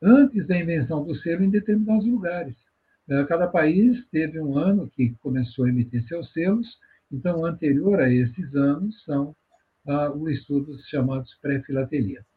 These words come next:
Aqui nós temos uma carta, ela foi escrita em Moçambique, território africano, por um mercador de escravos, que era uma profissão rentável, porém perigosa.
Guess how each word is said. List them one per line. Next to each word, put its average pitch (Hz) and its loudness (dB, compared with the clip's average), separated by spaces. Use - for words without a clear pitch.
Aqui 240 0
nós 277 4
temos 165 2
uma 127 2
carta, 160 0
ela 165 -4
foi 196 6
escrita 196 4
em 180 4
Moçambique, 165 2
território 135 0
africano, 180 0
por - -4
um 131 2
mercador 123 0
de 120 -8
escravos, - -6
que 151 -4
era 135 2
uma 135 0
profissão 131 0
rentável, 139 0
porém 123 2
perigosa. 147 -8